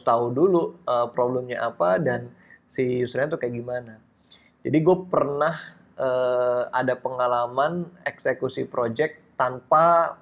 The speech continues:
mengerti apa problemnya. Jadi literally, eh, hanya, mm, apa, get requirement dari si levelnya atau mungkin manajernya yang notabene mungkin bukan orang yang menggunakan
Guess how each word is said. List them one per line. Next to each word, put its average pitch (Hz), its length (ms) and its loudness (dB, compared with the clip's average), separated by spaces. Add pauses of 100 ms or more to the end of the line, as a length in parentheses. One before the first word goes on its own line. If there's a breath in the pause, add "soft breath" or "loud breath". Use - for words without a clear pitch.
mengerti 139 560 0
apa 139 240 2
problemnya. 131 480 -2
Jadi 123 240 2
literally, 151 560 0 (400 loud breath)
eh, 131 320 4
hanya, 135 400 4
mm, 131 480 -4
apa, 156 480 2 (960 loud breath)
get 143 320 4
requirement 139 720 4
dari 127 480 2
si 131 240 -2
levelnya 143 560 0
atau 127 160 -4
mungkin 135 240 -6
manajernya 127 640 -2
yang 120 160 -4
notabene 120 480 0
mungkin 175 400 -2
bukan 139 400 0
orang 135 320 0
yang 139 160 -4
menggunakan 131 720 -2